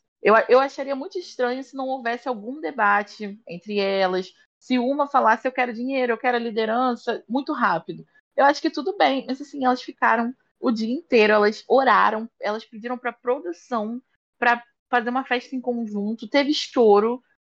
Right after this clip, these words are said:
da Isabelle, teve choro da Bia. Cara, isso eu achei completamente doentio, não entrou na minha cabeça a pessoa entrar no Big Brother.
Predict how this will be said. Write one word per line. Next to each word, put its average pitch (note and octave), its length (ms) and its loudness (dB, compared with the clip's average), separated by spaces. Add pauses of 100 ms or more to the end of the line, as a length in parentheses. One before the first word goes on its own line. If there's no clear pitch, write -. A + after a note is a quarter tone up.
(140)
da F#3+ 160 2
Isabelle, B3 500 0
teve G#3+ 200 -6
choro A3+ 260 -8
da B3 260 -2
Bia. A#3+ 400 -4 (240)
Cara, F3 420 2
isso G#3 220 -4
eu A#3 40 -2
achei A#3+ 360 -6 (320)
completamente A#3+ 640 -2
doentio, A3+ 640 -2
não A3+ 180 4
entrou D4+ 220 0
na C#4 80 2
minha B3+ 140 0
cabeça G#3 400 2
a - 20 -16
pessoa A3+ 260 -6
entrar A3 200 -2
no G#3+ 80 -2
Big G#3 180 -6
Brother. G3 560 4